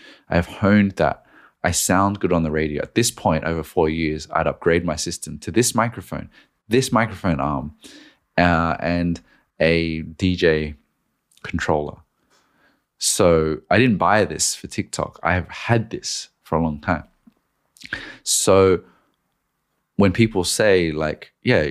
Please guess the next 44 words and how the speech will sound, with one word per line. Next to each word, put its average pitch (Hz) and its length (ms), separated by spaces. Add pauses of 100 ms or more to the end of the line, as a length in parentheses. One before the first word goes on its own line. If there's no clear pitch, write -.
oh, 82 80
you 78 140
got 76 160
lucky." 85 480 (560)
No, 95 240
I 92 100
had 113 200
a 95 80
body 85 420
of 80 160
work 76 540 (560)
that - 200
I 80 140
had 82 320
honed. 85 540
He 98 120
looked 95 160
at 113 60
my 104 80
website. 107 340
The - 80
website 90 360
looked 90 120
nice. 90 320
It - 80
was 85 120
designed. 87 420
I 87 80
kept - 240
iterating 78 520
it 78 80
to - 120
make 80 140
it - 100
better 82 220
and 78 160
better 80 200
and 76 140
better 80 200
and 73 140
better. 80 280 (920)
And 95 680 (1800)
it 107 180
was - 760